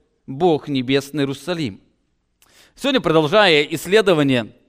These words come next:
данной книги, мы подошли к удивительному описанию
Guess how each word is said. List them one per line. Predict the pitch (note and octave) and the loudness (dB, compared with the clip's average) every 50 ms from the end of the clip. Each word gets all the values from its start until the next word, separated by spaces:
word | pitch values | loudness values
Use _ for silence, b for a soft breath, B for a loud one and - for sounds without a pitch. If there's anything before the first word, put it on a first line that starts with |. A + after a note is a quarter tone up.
| _ _ _ _ _ _ _ _ _ | _ _ _ _ _ _ _ _ _
данной | - C#3 B2+ E3 F3 E3+ E3 D#3+ | -6 0 2 2 4 4 2 0
книги, | - F#3+ G#3 A3+ A#3 F3+ D3+ D3 C3+ B2 b b b b b b | 0 0 -2 -2 -4 0 2 2 2 2 b b b b b b
мы | b B2+ F#3 G#3+ | b -2 -2 0
подошли | G3 A3+ A3 E3+ F3+ D#3+ - F3 G3+ B3 | 2 0 2 2 0 0 -2 -4 -4 -4
к | - - | -2 -2
удивительному | F#3+ F3 C3+ D#3+ D#3+ D#3+ A3+ B3 - A3 A#3 A3 G#3+ G#3 G3 F#3+ F#3 F#3 | -4 -2 -2 -4 -4 -4 -4 -6 -4 -4 -4 -2 -2 -2 0 0 0 0
описанию | F3 E3 - D#3+ D3+ - - - A3 G3+ D#3 C#3 C3+ D3 D#3 D#3+ D#3+ D#3 | 0 -2 -2 -4 -10 -10 -2 0 2 2 2 2 0 0 -2 -2 -4 -6